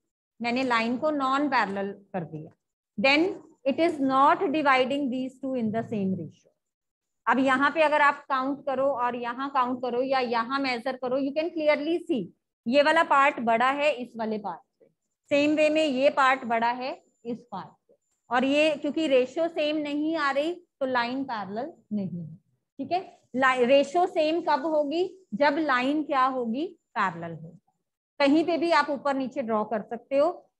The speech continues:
If this line is parallel to the, uh, one side of the triangle, then it, this parallel line is dividing the other two sides in the same proportion। Got it?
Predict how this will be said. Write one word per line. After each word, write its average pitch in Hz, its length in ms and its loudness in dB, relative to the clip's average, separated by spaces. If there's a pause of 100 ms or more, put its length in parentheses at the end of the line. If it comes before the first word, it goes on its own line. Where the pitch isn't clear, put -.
(100)
If 294 120 -2 (100)
this 302 200 -2
line 262 460 2
is 294 340 -2
parallel 254 440 0
to 311 180 -8
the, 302 100 -2 (340)
uh, 247 180 -2
one 269 300 2
side 277 260 -2
of 262 160 -2
the 269 100 -2
triangle, 240 500 -2 (320)
then 269 260 2 (120)
it, 269 300 -2
this 285 140 0 (120)
parallel 269 400 2
line 302 280 0
is 330 220 -6
dividing 254 480 -2
the 294 120 -2 (120)
other 240 240 0
two 320 340 -6
sides 247 360 0
in 226 220 0
the 226 120 -2 (100)
same 226 240 -4 (280)
proportion। - 440 -10 (1120)
Got 254 280 -2
it? 359 140 -2